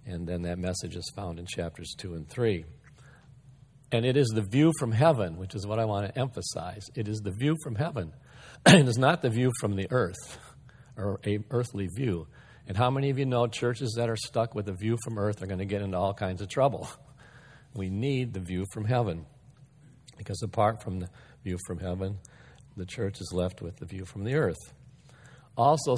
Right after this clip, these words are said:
significantly, this is an apostolic message. The word send or sending or sent, depending on what translation you got in verse one there, <clears throat> is, is the word apostolos,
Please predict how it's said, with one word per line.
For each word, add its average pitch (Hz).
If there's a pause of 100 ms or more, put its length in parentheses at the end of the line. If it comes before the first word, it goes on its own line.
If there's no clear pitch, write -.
(100)
significantly, 107
this 123
is 117
an 113
apostolic 123
message. 104 (480)
The -
word 107 (180)
send 135
or 95
sending 117
or 87 (160)
sent, 117
depending 107
on 95
what 95
translation 107
you 98
got 98
in 110 (360)
verse 98
one 113
there, 98 (180)
<clears throat> -
is, 127 (100)
is 120
the 101
word 104
apostolos, 117